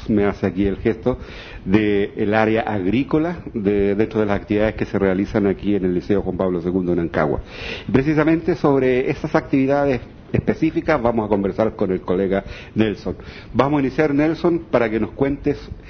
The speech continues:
sobre un acto que se realizó hoy día, donde tuvimos la visita de varias autoridades del nivel regional, educacionales y de agricultura, y nacionales también. Cuéntanos en qué consistió y por qué se realizó este acto.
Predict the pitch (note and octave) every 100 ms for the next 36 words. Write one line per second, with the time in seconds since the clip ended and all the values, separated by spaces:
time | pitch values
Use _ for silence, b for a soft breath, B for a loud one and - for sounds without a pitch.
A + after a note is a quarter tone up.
0 | B - A#2+ A2+ A#2+ B2+ G#2+ A#2+ C#3+ -
1 | A#2+ G2+ - G#2 G2 F#2+ G2 A2 G2+ G#2
2 | A#2 B2+ B B B G#2+ G2+ F#2+ G2 G#2+
3 | G2+ G2 F#2+ - G#2 G#2 G2 F2 G#2+ A#2
4 | G#2 G#2+ F2+ G2+ F#2+ G2+ G2+ G2 - B
5 | B B B G2 G2 G3 G#2 F2+ F#2+ G2+
6 | F#2 G#2+ G#2 G2+ F#2+ - - G2 G2+ F#2+
7 | F#2+ F#2+ F2 D#2+ F#2 - B B B B
8 | - - - C#3+ A2+ G#2+ - A2+ A2+ -
9 | G2+ F#2+ - D3 E3 E3+ E3+ C3 G#2+ -
10 | F3+ G3 F3+ - - - D#3+ D#3+ D#3+ D3+
11 | - A#2+ A#2+ G#2 - F3 - C3 A#2 G#2
12 | G#2+ - E2+ D#2+ -